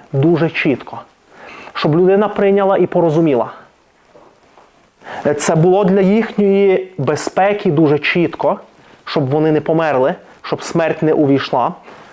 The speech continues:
щоб гріх не увійшов, тому Бог мав наказати. Це є наказ. Це є не порада, це не спілкування діалогу, що ти думаєш про то.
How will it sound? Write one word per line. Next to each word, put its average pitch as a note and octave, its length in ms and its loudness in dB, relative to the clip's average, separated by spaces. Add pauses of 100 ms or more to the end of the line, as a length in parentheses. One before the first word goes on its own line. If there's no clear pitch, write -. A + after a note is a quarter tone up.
щоб D#3+ 200 -2 (260)
гріх D3 460 -2
не F3+ 80 2
увійшов, C#3 640 0 (180)
тому E3 180 2
Бог E3+ 300 0
мав E3 160 2
наказати. D#3 680 -2 (500)
Це - 140 -2
є C3 80 2
наказ. C#3 540 -2 (1300)
Це - 140 -4
є C3 80 0
не C#3+ 120 0
порада, E3+ 540 2 (1500)
це C3+ 180 -2
не D#3+ 480 0
спілкування F3 800 0
діалогу, E3 720 2
що - 140 -6
ти D#3 140 0
думаєш F3+ 440 2
про F#3 160 -2
то. E3+ 280 0